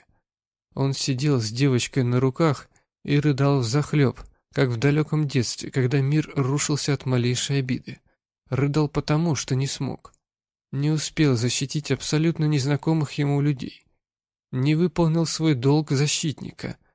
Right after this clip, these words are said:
то, ради чего предназначен каждый мужчина самой природой. Не убивать, а защищать. Ему пришлось, защищаясь, убивать,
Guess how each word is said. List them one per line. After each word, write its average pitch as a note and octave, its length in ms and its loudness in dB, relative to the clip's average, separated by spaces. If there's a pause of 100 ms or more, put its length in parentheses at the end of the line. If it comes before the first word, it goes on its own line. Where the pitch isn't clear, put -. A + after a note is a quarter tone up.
(220)
то, E3 340 2
ради B2+ 300 2
чего C#3 420 2
предназначен C3+ 840 0
каждый C3 420 0
мужчина A#2+ 480 -2
самой C3 340 0
природой. C#3+ 580 -2 (580)
Не B2 180 -2
убивать, C#3 600 2
а C3 120 0
защищать. B2 720 -4 (840)
Ему C#3+ 340 0
пришлось, D3+ 440 0
защищаясь, B2 800 -2
убивать, B2+ 560 0